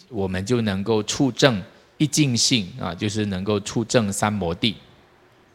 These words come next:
那这个大-，的话呢，我们就要理解一下咯，哈，就是恶不善法的自性、因缘、过患、对治是什么？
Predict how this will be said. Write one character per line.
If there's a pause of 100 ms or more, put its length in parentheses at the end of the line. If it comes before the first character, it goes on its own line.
(1200)
那
这
个
大-， (300)
的
话
呢，
我
们
就
要
理
解
一
下
咯，
哈，
就
是 (520)
恶
不
善
法
的
自
性、
因
缘、
过
患、
对
治
是
什
么？